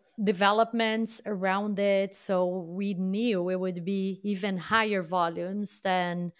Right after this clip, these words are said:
our first one, and it has been from the get-go. So we had to double our staff, ensure that we would do so, we would be able to serve higher volumes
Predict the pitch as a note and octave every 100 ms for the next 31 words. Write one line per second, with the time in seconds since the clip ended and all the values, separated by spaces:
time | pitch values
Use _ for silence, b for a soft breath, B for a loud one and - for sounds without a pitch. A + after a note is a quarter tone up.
0 | b b b _ - F3+ - C4 D4 -
1 | F#3+ E3 D#3+ F3+ F#3+ F#3+ D#3+ A#3 B3 A#3
2 | F3 F3+ E3+ E3+ G3+ F3+ F3 F3+ F#3 -
3 | D#3+ E3+ G#3+ - G3+ G#3+ G3 A3+ G#3 -
4 | A#3+ A3 G#3 b b b b E3 F#3+ G3+
5 | B3+ C#4+ - A3 G3 F#3+ G3+ G3 - b
6 | b b _ A3+ G3+ - - A#3+ A#3+ A#3+
7 | A#3+ G3 F#3+ F#3 F#3 F#3+ G3 F#3 G#3+ E3+
8 | D3+ A#3 C4+ - G#3 F#3 D#3 D3 F#3 G3
9 | G#3 F#3+ G3+ G3 - G3 - - G#3+ G#3+
10 | G#3+ G#3+ G#3+ F#3+ - _ - - B3 C#4+
11 | A3+ F3 F#3 F3 E3 F3 F3 F#3 -